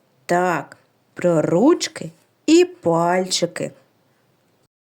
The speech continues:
Що вміють робити ваші маленькі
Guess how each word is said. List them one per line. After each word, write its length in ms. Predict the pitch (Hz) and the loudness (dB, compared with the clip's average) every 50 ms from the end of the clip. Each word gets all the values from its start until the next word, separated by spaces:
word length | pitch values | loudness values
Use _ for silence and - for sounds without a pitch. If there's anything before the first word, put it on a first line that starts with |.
| _ _ _ _ _ _ _ _ - - - - - - _ | _ _ _ _ _ _ _ _ -20 -20 -20 -20 -20 -20 _
Що 480 | - - - - - - 403 427 381 294 | -8 -6 -4 -4 -2 0 2 2 2 2
вміють 480 | 214 220 214 214 202 190 202 196 196 | 2 2 2 2 2 0 -2 -2 -2
робити 540 | 214 226 240 220 240 240 202 - - - 165 | -2 -2 -2 0 0 -2 -2 -2 -4 -6 -4
ваші 340 | 156 170 170 170 - - 170 | -2 -2 -4 -4 -4 -6 -6
маленькі 680 | 165 160 156 156 160 185 220 302 403 381 - - - | -4 -4 -2 -2 -2 0 0 -2 -2 -4 -8 -10 -14